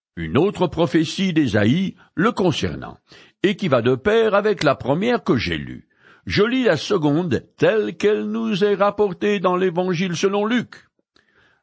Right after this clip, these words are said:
L'Esprit du Seigneur repose sur moi, parce qu'il m'a désigné par l'onction pour annoncer une bonne nouvelle aux pauvres.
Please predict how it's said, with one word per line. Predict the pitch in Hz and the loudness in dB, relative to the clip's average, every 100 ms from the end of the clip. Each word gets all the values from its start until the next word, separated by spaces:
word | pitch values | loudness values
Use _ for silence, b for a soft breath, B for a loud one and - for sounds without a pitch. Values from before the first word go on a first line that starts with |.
| _ - | _ -2
L'Esprit | 143 156 - 240 226 | 0 0 -2 0 2
du | 220 | 0
Seigneur | 214 220 220 220 | 2 2 2 2
repose | 139 190 156 214 196 | 2 0 2 0 0
sur | 165 127 | 0 2
moi, | 131 190 156 - B B B | 2 2 0 -4 B B B
parce | 247 - | -4 -2
qu'il | 220 196 | -2 0
m'a | 156 | 2
désigné | 110 90 107 139 165 190 202 202 | 2 2 0 0 -2 0 0 0
par | - 92 | -2 -2
l'onction | 110 143 175 - 185 208 202 | 2 0 0 -2 0 0 0
pour | 104 71 | -2 -2
annoncer | 82 117 147 160 | 0 0 0 0
une | 190 143 | -2 -2
bonne | 110 170 226 220 | -2 -2 -2 -2
nouvelle | 247 254 233 | 0 0 0
aux | 233 | 0
pauvres. | 240 254 139 85 53 | 2 2 0 -6 -14